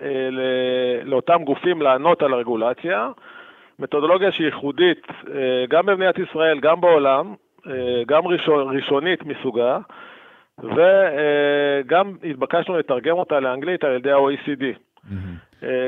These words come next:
Speaker 1: כיום זה מתודולוגיה שבעצם מופצת בעולם, אה, לשימוש במפעלי תעשייה, לאו דווקא חומרים מסוכנים, אבל,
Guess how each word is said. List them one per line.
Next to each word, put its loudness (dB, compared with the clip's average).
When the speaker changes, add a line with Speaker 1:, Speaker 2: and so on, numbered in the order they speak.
Speaker 1:
כיום 4
זה -2
מתודולוגיה 2
שבעצם -2
מופצת -4
בעולם, 2
אה, -6
לשימוש -6
במפעלי -4
תעשייה, 0
לאו 2
דווקא 2
חומרים 0
מסוכנים, -4
אבל, 2